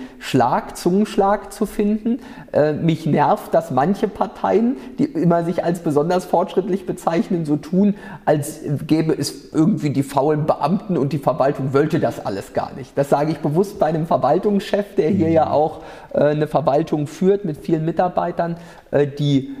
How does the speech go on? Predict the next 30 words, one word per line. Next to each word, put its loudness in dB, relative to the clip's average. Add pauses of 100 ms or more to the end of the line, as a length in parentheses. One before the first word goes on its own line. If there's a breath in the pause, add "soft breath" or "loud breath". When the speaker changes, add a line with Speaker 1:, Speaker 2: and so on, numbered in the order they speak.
Speaker 1:
glaube 2
ich, -2
sehr, 0
sehr 2
viel 0
dienstleistungsorientiert 0
erreichen -2
wollen. 2
Und 0
deswegen -2
sollte 0
man 0
dieses -4
Problem 0 (180 loud breath)
nicht -2
abladen 0
bei 2
den -2
Beamten. -4 (460 loud breath)
Aber 0
wir 4
als -2
Politik -2
müssen 0
schon 0
sehen, 2
dass 0
wir 0
den -2
Staat 0